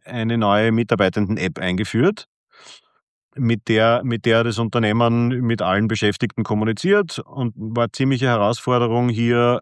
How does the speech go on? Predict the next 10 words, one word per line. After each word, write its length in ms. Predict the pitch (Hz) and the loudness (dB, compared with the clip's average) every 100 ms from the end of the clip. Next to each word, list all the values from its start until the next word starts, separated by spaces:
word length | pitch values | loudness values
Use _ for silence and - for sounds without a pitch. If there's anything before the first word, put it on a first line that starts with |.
| _ - | _ -12
wie, 520 | 135 104 135 123 127 | -12 -10 -6 -4 -2
wie 100 | 120 | -2
schaffen 460 | - 92 - 127 113 | 2 2 2 0 2
wir 140 | 120 | 0
es 80 | 117 | 0
hier, 480 | 120 117 117 117 107 - - - - | 0 2 4 2 0 -6 -20 -20 -8
erstens 400 | 110 110 - 120 | -2 -2 0 0
einmal 280 | 123 117 113 | 4 4 2
das 180 | 113 - | -4 -8
Projekt, 600 | - 110 107 107 127 - | -2 0 2 2 0 -6